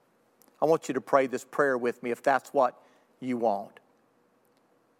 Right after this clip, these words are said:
Dear God, I humbly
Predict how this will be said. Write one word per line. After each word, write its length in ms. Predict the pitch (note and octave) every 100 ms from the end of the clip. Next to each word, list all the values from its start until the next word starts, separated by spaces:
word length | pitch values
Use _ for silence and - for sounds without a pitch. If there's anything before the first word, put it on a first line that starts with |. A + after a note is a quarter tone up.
| -
Dear 260 | A2+ D3 D3+
God, 380 | C3+ A#2+ G#2 F2 _ _ _ _ _ _ _ _ _ _ _
I 180 | - C#3
humbly 720 | C3 - E3+ F#3 F3 F#3 F3+